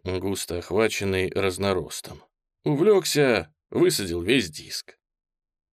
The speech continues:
А вот кто набивать диски будет? Всем хозяйством занимался номер второй.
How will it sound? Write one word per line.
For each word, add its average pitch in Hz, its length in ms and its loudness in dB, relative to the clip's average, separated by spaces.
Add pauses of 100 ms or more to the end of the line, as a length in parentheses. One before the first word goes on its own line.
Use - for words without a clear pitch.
(120)
А 107 160 -4
вот 196 180 -2
кто 175 220 2
набивать 165 480 2
диски 190 420 2
будет? 107 600 2 (600)
Всем - 260 -4
хозяйством 110 680 2
занимался 92 560 0
номер 117 300 0
второй. 92 580 0